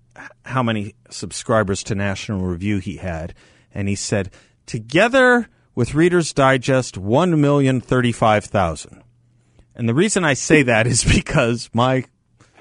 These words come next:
producer, Bill, <laughs> he carried us pretty, <laughs> he car-, but for Bill, we wouldn't have won. I mean, I pulled my weight, but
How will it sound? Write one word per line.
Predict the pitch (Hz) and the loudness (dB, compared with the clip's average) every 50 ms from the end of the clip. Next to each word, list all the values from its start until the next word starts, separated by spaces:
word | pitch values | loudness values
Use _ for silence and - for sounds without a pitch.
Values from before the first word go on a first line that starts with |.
| - _ _ | -20 _ _
producer, | - 123 113 113 127 117 - - - 90 90 | -4 -2 0 2 2 0 0 -2 -4 -6 -6
Bill, | 87 - 117 120 110 98 92 92 | -4 0 0 2 2 2 0 -2
<laughs> | - - - - | -4 -6 -10 -6
he | - - 220 220 202 156 | 0 2 4 4 4 2
carried | - - 147 135 110 110 101 98 | 0 0 0 0 0 0 -2 -4
us | 92 101 - | -6 -8 -8
pretty, | - - - 107 98 92 90 - - - - _ - | -8 -4 -2 -2 0 -2 -2 -4 -10 -20 -20 _ -12
<laughs> | - - - 170 202 180 151 | -8 -4 0 0 2 2 4
he | 156 240 - - | 4 2 2 2
car-, | - - 151 131 113 - 415 440 359 262 - | 2 2 2 2 2 2 0 2 2 2 0
but | 143 117 165 233 214 - | 2 2 4 4 2 2
for | - - 160 139 | -2 -2 0 0
Bill, | 110 143 147 131 110 104 101 - - - - - - _ _ - | 2 2 2 2 2 0 0 -4 -8 -14 -20 -20 -20 _ _ -8
we | - 110 113 113 120 127 123 | -4 0 2 4 4 4 2
wouldn't | 107 110 104 92 87 82 | 2 0 -2 -2 -4 -8
have | 71 69 | -10 -12
won. | 82 82 - - - - _ _ _ _ _ _ _ _ _ _ - | -14 -16 -16 -16 -20 -20 _ _ _ _ _ _ _ _ _ _ -4
I | - 240 285 | -2 0 2
mean, | 320 330 | 4 4
I | 339 349 | 4 4
pulled | 339 - - 208 - 226 220 | 4 4 2 2 2 2 2
my | 208 196 | 0 0
weight, | 190 165 - 170 180 - - - - - - - | 2 2 2 2 2 0 -2 -10 -18 -20 -10 -4
but | - 101 87 - | -4 -4 -4 -4